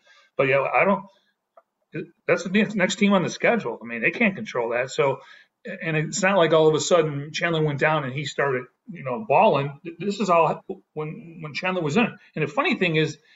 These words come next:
with, with, um, you know, with covid and injuries, it feels like they haven't had a full arsenal on defense maybe since week one. It, I mean, it's, you know, and it happens with covid and injuries, and,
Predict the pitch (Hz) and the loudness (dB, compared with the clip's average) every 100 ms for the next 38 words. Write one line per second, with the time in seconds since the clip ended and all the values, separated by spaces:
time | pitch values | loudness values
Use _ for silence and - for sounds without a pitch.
0 | _ _ _ - 170 165 - 185 175 175 | _ _ _ -6 -6 -6 -4 -4 -2 0
1 | 151 147 202 - 220 165 151 135 - 185 | 0 0 -8 -8 -2 0 2 2 2 4
2 | 196 180 185 165 143 139 170 208 156 143 | 4 4 0 -4 -12 -8 2 2 2 -2
3 | 135 - _ _ _ _ - 320 226 190 | -2 -8 _ _ _ _ -4 0 2 2
4 | 170 156 190 180 165 170 - - 196 196 | 2 4 4 4 2 2 2 2 2 4
5 | 170 185 - 143 113 - 135 120 185 190 | 2 2 -2 -6 -8 -6 -6 -2 -2 -4
6 | - 117 _ _ - 160 185 135 170 127 | -10 -18 _ _ -2 0 0 -2 -4 -4
7 | 131 147 131 107 135 147 110 - _ _ | -4 -4 -4 -2 2 2 -2 -14 _ _
8 | - 135 - 151 156 156 175 - 151 _ | -12 -10 -4 -4 -2 -6 -8 -16 -18 _
9 | _ 170 170 131 139 123 139 - 151 135 | _ -8 -2 -2 -2 -2 0 0 -4 -6
10 | - 151 147 143 147 127 127 143 139 143 | -2 0 2 0 -4 -8 -8 -6 -2 0
11 | 139 135 117 | 0 -2 -6